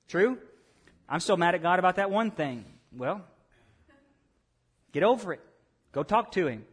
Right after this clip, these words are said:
Make amends, right? Uh, even now, with all my best friends in other states,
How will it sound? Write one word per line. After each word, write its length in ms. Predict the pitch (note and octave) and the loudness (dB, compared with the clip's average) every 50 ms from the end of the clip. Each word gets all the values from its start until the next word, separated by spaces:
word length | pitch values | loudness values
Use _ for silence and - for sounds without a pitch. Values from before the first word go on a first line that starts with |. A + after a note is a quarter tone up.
| _ _ _ _ _ | _ _ _ _ _
Make 180 | - D3 E3+ - | -4 -2 -2 0
amends, 680 | G3+ G3+ A#3 A#3+ A3+ F3+ C#3 A#2+ - - - - - _ _ | -2 -2 -2 -2 -2 -2 -4 -8 -14 -18 -18 -18 -20 _ _
right? 320 | C#3 C3+ D#3 G3+ A#3 A#3 - - - - _ _ - - _ _ _ | -4 -2 0 0 -2 -4 -10 -18 -20 -20 _ _ -20 -20 _ _ _
Uh, 340 | D3+ D#3+ F3 F3 E3+ D#3 B2+ G2 - - _ _ _ _ _ _ _ _ _ _ _ | 0 0 2 2 0 -2 -4 -8 -16 -20 _ _ _ _ _ _ _ _ _ _ _
even 340 | E3+ F#3+ G#3+ G#3 A3+ A3+ G#3+ | -2 0 2 2 2 2 2
now, 380 | G#3+ A3+ A#3+ A#3 G3+ F#3 F3 D3+ | 2 2 4 4 4 4 2 2
with 240 | E3 F#3 F#3 F#3+ F#3 | 0 -2 -2 2 4
all 180 | F3+ F#3 G#3 | 4 4 6
my 160 | G#3 G#3 G3+ F#3+ | 6 4 2 4
best 300 | F3+ F#3+ F#3+ F3+ - - | 4 2 2 0 -4 -4
friends 280 | - F3+ F3 E3+ D3 | -2 -2 -2 -2 -2
in 60 | C#3+ | -2
other 200 | D#3 D#3+ D#3+ E3 | -2 0 -2 -2
states, 680 | D3 - - - D#3+ C3+ A#2+ - - - - - - | -4 -4 0 0 0 0 0 -6 -10 -14 -14 -14 -16